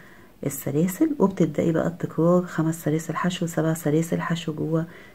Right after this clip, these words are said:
التلات سلاسل. يبقى التكرار عندك هيبدأ من أول الخمس سلاسل لحد غرزة الحشو، هتكرري كده لحد آخر السطر، وهيبقى فاضل لنا الجزء الصغير ده هنيجي نكمله في الآخر.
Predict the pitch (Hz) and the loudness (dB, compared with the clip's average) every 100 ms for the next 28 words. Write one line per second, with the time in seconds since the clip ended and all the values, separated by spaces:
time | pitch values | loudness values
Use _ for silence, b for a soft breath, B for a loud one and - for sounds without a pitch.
0 | B 147 - 135 143 - 147 - - 139 | B -10 -6 -6 -6 -6 -8 -8 -6 -2
1 | 139 135 131 131 - - - 147 151 156 | 0 -2 -4 -6 -6 -8 0 0 2 2
2 | 208 330 - 160 165 175 185 B B B | 4 4 4 2 4 2 0 B B B
3 | - 135 139 135 127 143 - - 139 143 | -4 -2 -2 -4 -8 -12 -12 -10 -6 -2
4 | 147 147 - 151 214 - 311 247 - 170 | -2 -4 -2 0 0 2 4 4 2 -2
5 | 165 170 139 143 165 147 - - - - | -2 -2 -4 -4 -6 -6 -8 -16 -16 -8
6 | 175 - 147 147 160 165 170 190 196 B | -6 -2 -2 0 -2 -2 0 0 -2 B
7 | B B B 139 - 147 156 147 160 151 | B B B -8 -6 -2 -2 0 -2 -2
8 | - 220 311 302 175 170 165 156 165 175 | 0 0 2 0 2 0 -2 0 4 4
9 | 165 165 156 - 151 165 165 196 202 160 | 2 -2 -4 -4 -2 0 0 -2 0 0
10 | 160 165 139 139 147 - - - | 0 -2 -4 -6 -8 -14 -16 -18